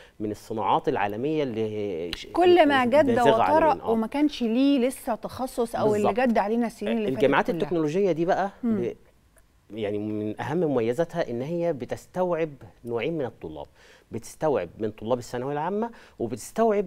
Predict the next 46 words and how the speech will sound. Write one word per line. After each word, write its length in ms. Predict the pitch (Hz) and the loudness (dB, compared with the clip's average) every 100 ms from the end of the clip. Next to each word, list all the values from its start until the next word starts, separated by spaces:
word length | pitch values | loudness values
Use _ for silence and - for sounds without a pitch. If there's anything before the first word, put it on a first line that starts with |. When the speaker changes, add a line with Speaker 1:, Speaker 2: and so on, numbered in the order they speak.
| - | -4
Speaker 1:
الجزء 480 | 127 117 220 - 160 | -6 4 4 4 -2
الأكبر 500 | 139 180 - 123 123 | 0 -2 0 0 2
من 140 | 127 | 0
طلابها 520 | 120 151 214 226 220 - | -2 0 0 0 -4 -4
من 200 | 143 180 | -4 -2
طلاب 340 | - 127 143 | -4 -4 -2
التعليم 320 | 131 113 110 | -4 -6 -6
الفني. 320 | 113 - 101 104 | -8 -8 -6 0
دايمًا 280 | 190 214 | 2 2
إحنا 160 | 196 175 | 0 -2
كنا 180 | 165 156 | -4 -4
بنقول 200 | 139 185 | -2 -4
عندنا 240 | 160 185 | -4 -4
مشكلة 240 | 170 - 175 | -6 -6 -6
كبيرة 220 | 160 175 | -4 -4
قوي، 200 | 175 165 | -4 -6
عندنا 240 | 127 170 | -4 -6
سبعمية 320 | 170 156 170 | -6 -6 -4
وخمسين 340 | 180 - - 185 | -4 -6 -8 -8
ألف 140 | 175 - | -8 -6
طالب 240 | 180 170 | -6 -4
بيتخرجوا 520 | 147 143 143 143 175 | -4 -2 -2 0 0
ودبلوم 420 | 151 143 143 185 185 - - - | 0 0 0 -2 -4 -14 -20 -20
صنايع 420 | - 139 156 165 | -4 0 2 2
ودبلوم 320 | 139 123 135 165 | 0 0 0 -2
تجارة 300 | 143 156 165 | 0 0 -2
Speaker 2:
مم. 80 | |
Speaker 1:
سنويًا، 440 | 135 131 147 180 190 - - - | -2 -2 -2 -2 -4 -8 -12 -6
وبيخرجوا 580 | 127 139 151 165 175 196 - - | -4 -4 -2 0 2 0 -4 -10
بطالة، 440 | 113 147 247 220 160 - _ _ - | -6 0 2 0 -2 -12 _ _ -6
ما 80 | 127 | -4
لهمش 240 | 131 196 | -2 -2
Speaker 2:
مم. 60 | 180 | 2
Speaker 1:
شغل 300 | 214 180 147 - | 2 2 -2 -4
وما 160 | 113 | 0
Speaker 2:
مم. 80 | 131 | 4
Speaker 1:
لهمش 240 | 202 240 143 | 4 4 2
ومش 300 | 156 185 185 | 0 0 -2
مؤهلين 440 | 147 143 180 240 | -2 -2 -2 0
لأي 220 | 185 208 | 0 0
حاجة. 340 | - 226 175 - - - | -2 -4 -4 -10 -18 -4
Speaker 2:
خلينا 260 | - 254 311 | 4 8 8
نقول 180 | 311 349 | 10 10
Speaker 1:
هؤلاء 120 | 359 | 10
Speaker 2:
بقى 60 | 381 | 10
Speaker 1:
الطلاب 140 | 403 | 8